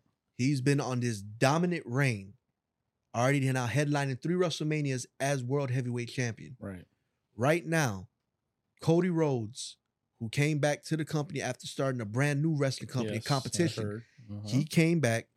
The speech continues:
Speaker 2: Yep.
Speaker 1: He still wanna finish the story that his father, Dusty Rhodes, who never became W W F champion.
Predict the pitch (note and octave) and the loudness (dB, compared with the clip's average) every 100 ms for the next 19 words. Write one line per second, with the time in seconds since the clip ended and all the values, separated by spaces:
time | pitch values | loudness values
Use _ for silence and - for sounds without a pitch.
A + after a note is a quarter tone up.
0 | _ - A2 - _ D#3+ E3 F#3+ D#3+ D3 | _ -12 -10 -10 _ 0 2 2 4 2
1 | C#3 - C#3+ C3 B2+ C#3 C3 A#2 G2 D3+ | 0 -2 -2 -2 -2 0 0 0 0 -2
2 | D3+ B2+ A#2 A2 G#2 A#2 A#2+ - A2+ D3+ | 0 -2 -2 -2 -2 -2 -4 -4 0 2
3 | B2+ A2 B2 A#2 B2+ A#2+ A2 - C#3 B2 | 0 -4 -4 -2 -2 -4 -8 -4 -2 -2
4 | A2+ - _ _ _ G2+ C3 B2+ B2 A#2 | -4 -8 _ _ _ 2 2 4 0 0
5 | A#2+ - - A#2 G#2 D#3+ | -4 -4 -4 -4 -4 -14